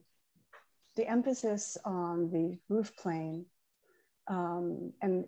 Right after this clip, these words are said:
the relationship of that roof plane to the Arquitectonica building, um, it really won't be perceived from the regular passerby on the street. I think it's something that you see from above.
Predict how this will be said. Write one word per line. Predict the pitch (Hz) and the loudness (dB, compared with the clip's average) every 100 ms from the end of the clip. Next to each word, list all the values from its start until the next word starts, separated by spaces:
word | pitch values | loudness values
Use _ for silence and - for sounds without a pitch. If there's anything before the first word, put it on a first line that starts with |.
| - | -4
the | 202 | 0
relationship | 175 180 185 196 - 175 | 4 4 4 0 2 0
of | 170 165 | 0 0
that | 165 160 | 0 0
roof | 180 165 - | -2 -4 -4
plane | 170 160 160 - - | -2 -2 -4 -6 -2
to | 185 170 165 165 160 _ _ _ - | 0 2 0 -4 -10 _ _ _ 0
the | 175 180 190 185 - | 2 2 0 -4 -6
Arquitectonica | - 160 160 226 233 202 190 | -8 -8 -6 -4 -2 -2 0
building, | 190 175 175 170 175 _ - _ _ _ _ - | 0 2 2 0 -4 _ -20 _ _ _ _ 0
um, | 202 190 180 | 4 6 6
it | 185 | 4
really | 202 214 | 4 4
won't | 190 202 - | 4 2 2
be | 196 | 0
perceived | 175 180 - 175 165 165 175 - - _ | 0 -2 -4 -2 0 0 -4 -12 -20 _
from | - 180 165 160 160 - _ _ - | -6 0 2 0 -2 -8 _ _ 0
the | 170 | 0
regular | 170 160 160 156 156 | 2 0 0 -2 -4
passerby | 160 156 180 165 156 156 156 156 | -6 -6 -4 -2 -2 -2 -2 -2
on | 160 | -4
the | |
street. | - - 180 - - 151 | -4 -2 -2 -2 -10 -8
I | |
think | 175 165 | -4 -4
it's | 160 185 | -4 -4
something | 175 165 | -4 -4
that | 170 | -4
you | 170 | -4
see | - 170 | 0 0
from | 160 156 | 0 -6
above. | 156 180 151 147 | -4 -2 -2 -4